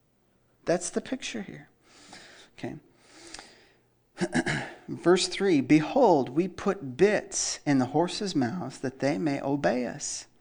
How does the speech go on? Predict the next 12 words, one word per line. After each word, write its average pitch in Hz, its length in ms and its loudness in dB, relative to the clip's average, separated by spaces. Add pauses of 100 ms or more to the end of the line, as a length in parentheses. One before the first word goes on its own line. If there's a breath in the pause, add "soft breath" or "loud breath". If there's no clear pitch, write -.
(560 loud breath)
And 160 200 8
we, 165 240 8 (500)
we 160 260 4
turn 240 340 0
about 190 440 6
their 160 160 4
whole 202 360 2
body. 156 540 4 (760 soft breath)
Behold 220 520 10
also 202 460 8
the 160 120 2
ships, - 680 -2